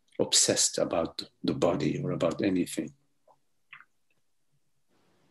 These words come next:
Be balanced and more, and also more relaxed, but, you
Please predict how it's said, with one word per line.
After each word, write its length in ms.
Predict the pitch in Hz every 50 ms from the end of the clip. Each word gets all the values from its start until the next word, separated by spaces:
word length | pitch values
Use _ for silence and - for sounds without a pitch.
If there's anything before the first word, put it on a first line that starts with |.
| _ _ _ _ _ _ _ _ _ _ _ _ _ _ _ _ - 135
Be 320 | 135 165 170 160 180 185
balanced 680 | 190 165 147 131 123 123 139 143 101 82 - - - -
and 400 | 98 92 92 92 90 98 101 107
more, 300 | 104 98 101 90 92 - - - - _ _ _ _ _ _ _ - - - - _ _ _ _ _ _ _ _ _ _ _ _ _ _ _ _ _ _ _ _ _ -
and 120 | - 131 127
also 380 | 139 147 143 - - 117 107
more 360 | 104 101 104 107 110 110 110 98
relaxed, 600 | 98 90 90 95 95 98 98 - - - - 151
but, 160 | 143 - - - _ _ _ _ _ _ _ - - _ _ _ _ _ _ _ _ _ _ _ _ _ -
you 220 | - 185 175 180